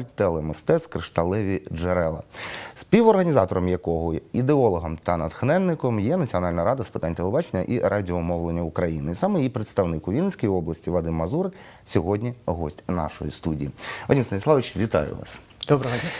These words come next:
Speaker 1: «Кришталеві джерела» в Україні знаний фестиваль, фестиваль такого масштабу, а тим більше дитячий фестиваль, молодіжний фестиваль,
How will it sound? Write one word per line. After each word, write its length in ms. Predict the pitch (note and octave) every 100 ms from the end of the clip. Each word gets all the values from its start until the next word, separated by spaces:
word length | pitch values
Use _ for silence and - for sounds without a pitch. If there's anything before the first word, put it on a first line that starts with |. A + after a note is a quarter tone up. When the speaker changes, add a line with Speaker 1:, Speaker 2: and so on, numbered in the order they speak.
| - -
Speaker 1:
«Кришталеві 760 | D#3+ E3+ G3 F#3 G3 F3 E3+ -
джерела» 580 | A#2+ E3 E3 D3+ C#3+ A#2+
в 100 | A#2+
Україні 460 | C3+ C#3+ C#3+ C#3 C#3
знаний 460 | A#2 B2+ D3 G2+ E2+
фестиваль, 480 | - F2+ A#2+ D3 D3+
фестиваль 380 | - - B2+ C#3
такого 360 | F#2 A2 F#2
масштабу, 580 | F2+ - D3 D#3 A2 G2+
а 100 | F2
тим 260 | F2 - F2+
більше 340 | G#2+ A#2+ -
дитячий 640 | F#2+ F2+ F#2 - D#3 D#3+ C#3
фестиваль, 440 | - A#2+ A#2 A2+
молодіжний 580 | G2 D#2 D#2 C3 D#3 C#3+
фестиваль, 520 | C3+ A#2+ - A2+ A2